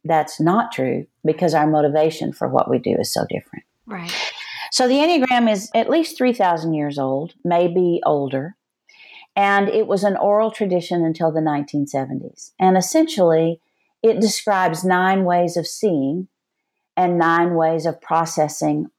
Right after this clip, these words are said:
Speaker 1: how you see and what you see and deciding what you're gonna do with the information that you've taken in.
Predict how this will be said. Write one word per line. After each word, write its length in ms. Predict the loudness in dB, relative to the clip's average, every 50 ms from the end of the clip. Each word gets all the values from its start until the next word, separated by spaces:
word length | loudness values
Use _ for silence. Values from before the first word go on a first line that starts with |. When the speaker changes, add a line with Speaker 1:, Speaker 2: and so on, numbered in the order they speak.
| _ _ _ -14 -6
Speaker 1:
how 240 | -2 0 2 2
you 160 | 2 2 0 -2
see 500 | -2 -2 0 0 0 0 0 -2 -4 -8 _ _ _ -2
and 220 | 0 0 2 2
what 220 | 2 0 0 -2 -2
you 60 | -6
see 500 | -6 -4 -2 0 0 2 2 0 -2 -4 -10 _ _ _ _ _ -4
and 160 | -2 0 2
deciding 480 | 0 0 0 0 0 2 2 2 2 2
what 200 | 2 2 2 0
you're 100 | 0 0
gonna 200 | 0 0 0 0
do 640 | -2 0 0 2 2 2 2 2 2 0 -2 -4 -6 -6
with 200 | -4 -4 -2 -2
the 140 | -2 -2
information 560 | -2 -2 -2 -2 -2 0 -2 -2 0 0 0 0
that 120 | 0 -2
you've 160 | -4 -6 -4
taken 360 | -2 -2 -4 -2 -2 -4 -4
in. 240 | -4 -4 -6 -10 -16